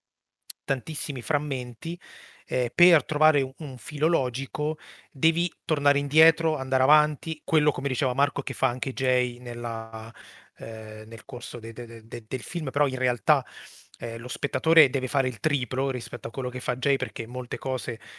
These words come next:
eh, le deve ricostruire anche da solo, e, e quindi la cosa migliore sarebbe se uno volesse ricostruire, ehm, Marble Hornets logicamente, sarebbe fare una specie di diagramma di flusso o di rizoma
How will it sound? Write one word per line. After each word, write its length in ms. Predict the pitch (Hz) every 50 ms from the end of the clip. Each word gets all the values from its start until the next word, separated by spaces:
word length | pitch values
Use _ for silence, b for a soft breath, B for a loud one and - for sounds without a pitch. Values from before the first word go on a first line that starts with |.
| B B B
eh, 560 | - - 120 117 117 117 117 113 113 113 113 113
le 120 | 117 120
deve 180 | 120 135 127 127
ricostruire 680 | 131 - - 110 - - - - 135 131 135 127 123
anche 640 | 123 123 127 123 120 - - 131 120 113 113 113 113
da 120 | 113 143
solo, 480 | 139 - - - 110 110 120 156 196 202 B B B B B B B B B B B _ _
e, 800 | 147 139 131 127 123 123 123 120 120 120 120 120 120 120 117 -
e 120 | - 165 -
quindi 320 | - 196 220 220 196 170 - _
la 140 | - 156 -
cosa 200 | - 175 - 185
migliore 380 | 170 170 165 156 170 175 175
sarebbe 420 | 160 - 151 139 135 139 135 143 135
se 140 | - - 143
uno 140 | 143 147 127
volesse 640 | 127 131 120 _ 127 127 123 - - - 135 117 113 B B B B B B B
ricostruire, 920 | 131 - - - 143 - - - 139 135 135 135 127 127 123 123 123 123 - _ _ _ _ _ _ _ _ _ - -
ehm, 680 | 131 123 117 113 113 110 110 107 107 104 101 _ 107 110 _ _ _ _
Marble 320 | 135 131 127 127 127 143 139
Hornets 360 | 139 139 131 131 123 - -
logicamente, 640 | 131 127 127 123 - - 180 151 131 127 127 - 139
sarebbe 320 | - - 131 131 135 139
fare 160 | 131 - 135 131
una 80 | 127
specie 240 | - - 151 - 143
di 60 | 127
diagramma 340 | 117 131 123 131 120 123 127
di 80 | 139 143
flusso 520 | - - 127 113 107 - - - 127 123 B B B B B B
o 100 | _ 135
di 120 | 120 135 131
rizoma 640 | 123 143 131 123 - 139 113 107 110 113 120 120